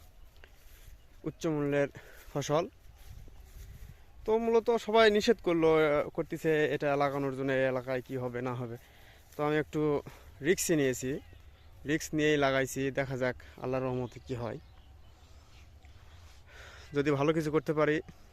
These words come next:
তাহলে ইনশাল্লাহ সামনের বারে আমার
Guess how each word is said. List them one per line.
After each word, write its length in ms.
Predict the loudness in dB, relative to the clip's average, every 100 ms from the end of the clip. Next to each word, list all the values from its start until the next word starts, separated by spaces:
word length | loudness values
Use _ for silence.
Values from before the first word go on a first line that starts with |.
| -10
তাহলে 180 | -4 0
ইনশাল্লাহ 360 | 0 -2 -2 -2
সামনের 320 | -2 -6 -4
বারে 220 | -4 -4 -6 -10 -20 -20 -20 -20 -20 -20 -20 -20 -20 -20 -20 -20 -16
আমার 520 | -8 -6 -4 -6 -6